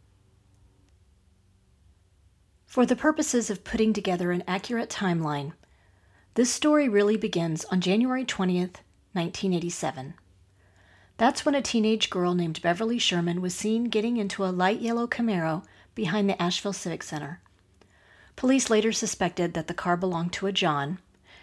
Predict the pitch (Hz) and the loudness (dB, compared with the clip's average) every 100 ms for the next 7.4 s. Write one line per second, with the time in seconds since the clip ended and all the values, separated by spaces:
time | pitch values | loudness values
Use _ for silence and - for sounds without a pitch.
0 | - - 202 196 196 214 220 185 196 190 | -2 2 4 6 4 4 2 2 -2 -2
1 | 202 180 180 - 196 - 165 160 - 175 | 0 0 0 -2 -4 0 0 0 -4 -8
2 | 170 160 - 170 226 - - 180 - _ | -8 -8 -8 -4 0 0 0 -8 -14 _
3 | _ _ _ _ _ - 190 - 196 277 | _ _ _ _ _ 0 0 0 0 4
4 | 220 190 - _ _ _ - 214 180 - | 4 2 -6 _ _ _ -8 -4 -2 -4
5 | 180 208 156 170 - _ _ _ _ _ | -2 0 0 -6 -18 _ _ _ _ _
6 | _ _ _ _ - 214 220 220 - 262 | _ _ _ _ -4 2 4 2 0 0
7 | 285 160 175 | 2 0 -2